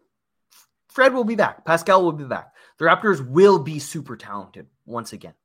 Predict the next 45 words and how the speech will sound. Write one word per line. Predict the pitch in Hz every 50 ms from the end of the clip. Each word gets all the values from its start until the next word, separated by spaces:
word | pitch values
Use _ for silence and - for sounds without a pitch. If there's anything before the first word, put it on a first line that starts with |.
| _ _ _ _ _ _ _ _ _ _ _ _ _ _ -
A-, | 180 185 175 180 175
and | 180 180 180 170 160 - 135 127
with | 135 185 208 202 -
those | 226 185 175 151 127
guys | - 143 131 127 120 113 110 - - _ -
on | 135 123 113
the | 107
court, | - - - 208 180 127 - - _ -
Gary | 113 143 147 147 151 143
looks | 135 135 117 104 - - -
way | 104 104 113 127 127 120 110 104
better, | 87 90 76 - _ _ - 107 - -
of | - 190 175 175
course, | - 147 - - -
'cause | - - 139 120
he | 127
gets, | 113 127 113 107 - - - _ _ _ _ _ _ _ _ _ _
uh, | - 95 90 90 -
way | - 131 127
more | 120 113 107 101
shots. | 104 - 104 90 90 - _ - _ _ _ _ _ _ _ -
But | - - 208
to | - 208
me, | 202 214 254 285 254 190
this | 143 120 151 180 220 233 - -
game | - 160 156 156 160 156 147
is | 131
the | 131 117
perfect | - - - 147 147 147 180 160 147
example | 131 120 107 117 117 117 117 117 110 101 98
why | 104 107 110
it's | 113 113 110 - -
not | 147 170 202 262 - - -
cut | - 202 - -
and | 147
dry | 131 127 127 131 127 120 107 101 92
that | 87 -
you | 113 117 107
can | - 131 120 117
just | 107 104 117 117 110 - _
take | - 127 117 -
Gary | - 107 107 107 104 101
off | 95 90 - _
the | _ 90
bench. | - 90 85 - _ _ - _